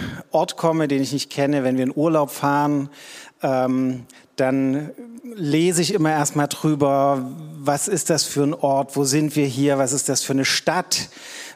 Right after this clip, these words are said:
wie ist die Stadt zu dem geworden, was sie heute ist, was waren so geschichtliche Ereignisse,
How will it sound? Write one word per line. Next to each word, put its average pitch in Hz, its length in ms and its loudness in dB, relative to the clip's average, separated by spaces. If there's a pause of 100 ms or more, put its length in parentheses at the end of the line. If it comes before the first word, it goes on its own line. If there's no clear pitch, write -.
wie 165 140 0
ist 160 200 0
die 156 80 0
Stadt 151 300 2
zu 151 100 0
dem 151 280 2
geworden, 143 420 4
was 135 160 0
sie 139 100 -2
heute 139 340 0
ist, 160 460 0
was 139 240 0
waren 139 220 2
so 135 300 2
geschichtliche 151 800 0
Ereignisse, 147 1300 2